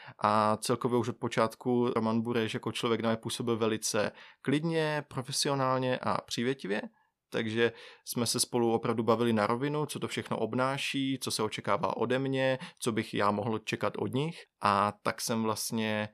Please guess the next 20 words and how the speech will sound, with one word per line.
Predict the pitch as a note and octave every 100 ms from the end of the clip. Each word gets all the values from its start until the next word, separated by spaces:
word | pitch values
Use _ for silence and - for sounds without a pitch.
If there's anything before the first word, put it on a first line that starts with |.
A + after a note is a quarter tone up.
| -
si | -
s | A2
nimi | A2+ A2+
plácl | - G2 G2+ - F3 F#3 F3 -
a | G2+ G2+
v |
lednu | G#2 G#2
podepsal | G2+ G#2+ G2+ G#2
smlouvu. | - A2 G#2 - - _ _ _ _
Myslím | B2 - D3+
si, | - D3
že | C#3 C#3 C3
samotnému | - B2+ B2+ - B2 B2
jako | A#2+ C#3 -
psaní | - B2 C3+ C3+
knihy | - A#2 C3+
a | B2
tomu | C3 B2+
kreativnímu | - A#2+ A2+ C3+ C3 C3+
procesu | C3+ A#2 - A#2+ C3